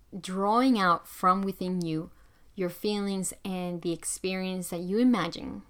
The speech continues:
living in one day of your home educating journey, your dream home educating journey.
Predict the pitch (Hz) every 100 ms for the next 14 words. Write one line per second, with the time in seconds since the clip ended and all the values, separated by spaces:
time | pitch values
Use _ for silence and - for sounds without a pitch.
0 | _ - - - 190 185 175 180 - 190
1 | 180 170 170 170 180 185 175 170 160 160
2 | 160 156 - - 175 214 202 185 180 165
3 | 160 151 - - 180 175 160 185 185 180
4 | 180 165 165 160 165 175 165 - - -
5 | 185 -